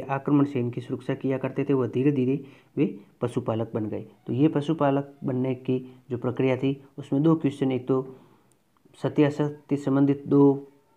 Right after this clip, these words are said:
पॉइंट है और एक सबसे पहले किसे पालतू जानवर बनाया गया। तो यहाँ पर आती है बसने की प्रक्रिया।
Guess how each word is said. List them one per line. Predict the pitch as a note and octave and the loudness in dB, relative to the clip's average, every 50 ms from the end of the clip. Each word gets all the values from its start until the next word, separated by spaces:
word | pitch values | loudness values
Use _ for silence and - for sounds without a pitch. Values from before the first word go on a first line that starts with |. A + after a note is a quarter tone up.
| _ _ - | _ _ -4
पॉइंट | C3 C#3 C#3 C#3+ D3+ | -2 0 0 2 2
है | D#3+ - | 0 0
और | - C#3 B2 | 0 0 0
एक | B2+ C#3 C3+ - F#3 - - - - | 0 0 0 -4 -8 -10 -10 -10 -10
सबसे | B2+ A#2+ C3 B2+ | -10 -6 -6 -6
पहले | A#2+ A#2+ A2+ A#2 A#2+ | -4 -2 -2 -2 -2
किसे | A#2+ - B2 - G#3 A3 G#3 - - - - - _ _ - | -2 -4 -6 -4 -6 -6 -6 -10 -16 -18 -18 -18 _ _ 2
पालतू | B2 B2 A#2+ A#2 D3 - | 2 2 4 4 2 2
जानवर | B2 A2 A2+ C#3 F#3 - - - - - | 2 0 -2 -2 -4 -6 -8 -14 -8 -6
बनाया | A2+ A2+ G#2+ G2+ G2 | -4 -4 -4 -6 -6
गया। | G2 G2+ - - - _ _ _ _ _ _ _ _ _ _ - | -8 -8 -8 -10 -14 _ _ _ _ _ _ _ _ _ _ -4
तो | - | -2
यहाँ | A#2+ C3 C3+ D3 | 0 0 0 0
पर | D3 D3+ C#3+ C#3+ C#3 - - - | 0 2 0 0 0 -4 -4 -4
आती | C3 A#2+ - C#3+ C#3 | -4 -2 -2 -2 -2
है | C#3+ C#3 | 0 0
बसने | B2+ B2 B2 - C3 A#2+ A#2 | -2 -2 -4 -2 -4 -4 -4
की | - A2 | -4 -8
प्रक्रिया। | - - - - A2 A2 | -10 -10 -10 -8 -8 -10